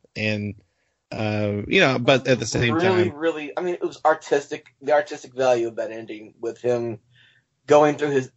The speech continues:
Speaker 2: going through the pupil of his eye all the way through.
Speaker 1: But also valid criticism that's now introdu-, introduced a fifth timeline to the show, so that was, that was a lot.
Speaker 2: <laughs> It was
Speaker 1: I
Speaker 2: a
Speaker 1: don't
Speaker 2: lot.
Speaker 1: know why we got the scene of him dropping his daughter off at college. That added nothing to the end of the show,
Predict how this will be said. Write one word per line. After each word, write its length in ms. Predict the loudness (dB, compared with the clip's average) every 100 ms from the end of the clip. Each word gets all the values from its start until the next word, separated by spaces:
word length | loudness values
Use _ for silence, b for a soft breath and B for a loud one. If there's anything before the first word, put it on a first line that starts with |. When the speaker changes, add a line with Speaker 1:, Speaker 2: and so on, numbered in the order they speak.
| -4
Speaker 2:
going 300 | 2 2 2
through 100 | -2
the 100 | -4
pupil 360 | -4 -4 2
of 80 | 2
his 120 | 4
eye 200 | 2 4
all 200 | 4 4
the 100 | 4
way 100 | 2
through. 200 | -2 2
Speaker 1:
But 180 | 4 6
also 400 | 4 2 2 0
valid 360 | 2 2 2 0
criticism 540 | 0 0 0 -2 0
that's 240 | 0 0 0
now 140 | 0
introdu-, 500 | 2 2 2 0 -2
introduced 540 | -6 -2 2 2 2 -2
a 60 |
fifth 400 | -4 0 0 0
timeline 560 | -6 -4 -4 -4 -6 -6
to 80 | -6
the 100 | -6
show, 440 | -4 -4 -4 -6 -6
so 180 | -2
that 180 | 2 2
was, 160 | 0 -2
that 160 | 0
was 100 | 0
a 40 | -4
lot. 340 | -6 -8 -6
Speaker 2:
<laughs> 120 | -6 -6 _ -14 -6
It 160 | -4 -2
was 240 | 0 0 2
Speaker 1:
I 80 | 0
Speaker 2:
a 20 |
Speaker 1:
don't 320 | 4 2 4
Speaker 2:
lot. 100 | 2
Speaker 1:
know 180 | 2 2
why 200 | 2 0
we 160 | -2
got 220 | -6 -6 -8
the 220 | -14 _
scene 240 | -10 -8 -8
of 80 |
him 140 | -8 -10
dropping 360 | -10 -10 -10
his 100 | -14
daughter 320 | -10 -10 -8 -8
off 200 | -10 -12
at 80 |
college. 480 | -12 -12 -10 -12 -6
That 180 | -2 -2
added 260 | -2 -4 -4
nothing 360 | -6 -6 -8
to 100 | -6
the 160 | -6 -6
end 100 | -6
of 80 | -8
the 60 |
show, 340 | -8 -10 -12